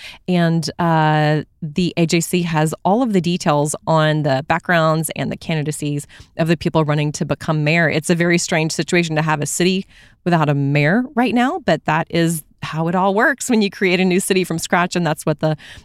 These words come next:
General Assembly has the authority to do. But it's also really important that they create these structures for the people who live inside the city to know what's going on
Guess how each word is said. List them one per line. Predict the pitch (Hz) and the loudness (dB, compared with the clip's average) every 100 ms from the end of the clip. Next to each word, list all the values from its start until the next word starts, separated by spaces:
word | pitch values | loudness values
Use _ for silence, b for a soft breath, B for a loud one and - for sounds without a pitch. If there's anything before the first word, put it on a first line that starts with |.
| - | -2
General | 175 175 165 | 2 2 2
Assembly | 156 170 160 165 | 0 0 2 0
has | 175 156 | 2 0
the | 165 | 0
authority | 151 180 180 190 175 | 0 2 2 2 0
to | 208 | 0
do. | 170 180 247 | 2 2 2
But | 233 | 2
it's | 190 - | 0 -2
also | 170 - 170 | -6 -2 -2
really | 156 147 143 | 0 -2 -4
important | 143 170 165 160 147 B B - | -4 -2 0 2 -2 B B -6
that | 170 160 | -4 0
they | 156 | -2
create | - 185 165 - | 0 2 2 0
these | 170 160 | -2 -2
structures | - - - - 214 214 - | -2 -2 -4 -2 0 0 -2
for | - 165 | -2 -2
the | 160 | -2
people | - 170 - 160 | -4 -6 -2 -2
who | 165 165 | -2 -2
live | 160 165 | 0 0
inside | 190 190 175 160 | 0 0 -2 -2
the | 165 | -2
city | - 156 180 233 b b b _ - | -2 -2 0 -2 b b b _ -6
to | 208 | 0
know | 185 175 160 180 | 2 4 2 2
what's | 233 - | 2 2
going | 185 170 170 151 | 0 2 2 2
on | 131 151 277 | 0 2 0